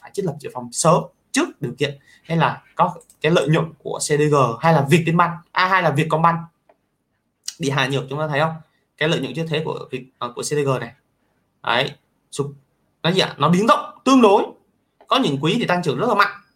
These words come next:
tăng số rất là to, sau đó những quý thì sụt giảm mạnh, sau đó gì? Tăng mạnh. Quý một tới tận tám nghìn tỷ trước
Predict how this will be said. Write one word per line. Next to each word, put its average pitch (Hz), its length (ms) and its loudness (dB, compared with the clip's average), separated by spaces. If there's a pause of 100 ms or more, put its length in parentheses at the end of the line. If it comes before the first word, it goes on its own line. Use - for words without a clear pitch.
(360)
tăng 165 180 4
số 165 140 0
rất 214 60 2
là 240 100 0
to, 165 200 6
sau 156 140 0
đó 165 140 2
những 123 160 -8
quý 151 120 -6
thì 165 280 -8 (240)
sụt 147 200 -12
giảm 113 180 -2
mạnh, 135 140 -4
sau 139 140 -4
đó 160 140 0
gì? 139 200 -8 (220)
Tăng 156 180 0
mạnh. 160 140 0 (400)
Quý 175 100 -2
một 175 280 0
tới 165 100 -2
tận - 200 -4
tám 160 220 2
nghìn 196 220 -2
tỷ 113 240 -4
trước 185 80 -12